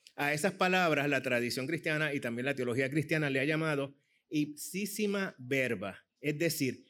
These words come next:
las mismas palabras de Jesús. ¿Ok?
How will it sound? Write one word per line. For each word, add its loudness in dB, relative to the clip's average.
las 0
mismas 0
palabras 0
de -4
Jesús. -6
¿Ok? -10